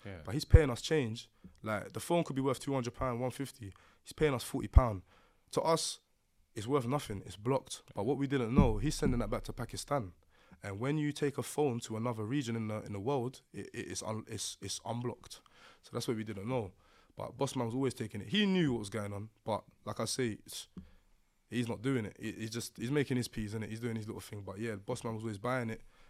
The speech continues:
Speaker 2: And that was the start. As I got a bit older, man's, like, running weed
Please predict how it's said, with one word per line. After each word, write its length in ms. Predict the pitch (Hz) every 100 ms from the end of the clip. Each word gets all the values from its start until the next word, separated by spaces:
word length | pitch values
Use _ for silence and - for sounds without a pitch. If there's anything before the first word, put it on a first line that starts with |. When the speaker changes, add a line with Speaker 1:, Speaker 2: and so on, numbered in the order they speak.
| -
Speaker 2:
And 100 | 101 95
that 100 | 143
was 100 | 135
the 100 | -
start. 400 | - 135 135 - - - - _ _ _ _ -
As 160 | 123
I 40 | 113
got 100 | 113
a 40 | 101
bit 140 | 107
older, 380 | 127 131 110 117 - _ _ _ - -
man's, 300 | 113 107 101 107
like, 180 | 101 92
running 440 | 113 110 98 90 - -
weed 340 | 113 123 -